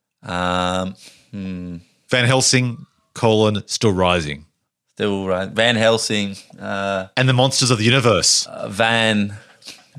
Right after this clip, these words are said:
Speaker 1: Van Helsing, A Song of Sixpence. Van Hel, Van, Van, Van Hell's Frozen Over. Van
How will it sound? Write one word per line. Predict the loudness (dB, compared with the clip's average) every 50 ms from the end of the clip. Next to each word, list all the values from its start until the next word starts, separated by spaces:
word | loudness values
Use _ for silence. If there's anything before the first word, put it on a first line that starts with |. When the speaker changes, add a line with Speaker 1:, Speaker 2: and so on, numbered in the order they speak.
| -16 -6
Speaker 1:
Van | -2 0 0 2 2 0 0 -2
Helsing, | 0 0 0 0 0 0 -2 0 2 2 2 2
A | 0
Song | -2 0 0 0 0 0
of | -2 -4
Sixpence. | -6 -8 -8 -10 -12 -14 -12 -12 -12 -12 -4
Van | -2 0 2 2 0 0
Hel, | 0 2 4 4 4 4 4 2 0 -2 -4 -8 -14 -20 _ _ -20 -20 -20 -20 _ _ -20 -20 _ _ _ -20 -20 _ _ _ _
Van, | -6 -2 0 2 2 4 4 4 4 2 2 0 0 -2 -6 -8 -12 _ _ _ -8
Van, | -4 -4 -2 -2 -2 -2 -2 -2 -2 -2 -2 -4 -4 -6 -8 -10 -12 -18 _ _ _ _
Van | -2 0 2 2 2 2
Hell's | 2 2 2 2 2 0 -2 -2
Frozen | 2 4 4 4 2 0 -2 -4 -2
Over. | -2 -2 -4 -6 -8 -10 -12 -12
Van | -6 -4 -2 0 0 0 0 0 -2 -2 -2 -2 -2 -2 -2 -4 -4 -6 -8 -10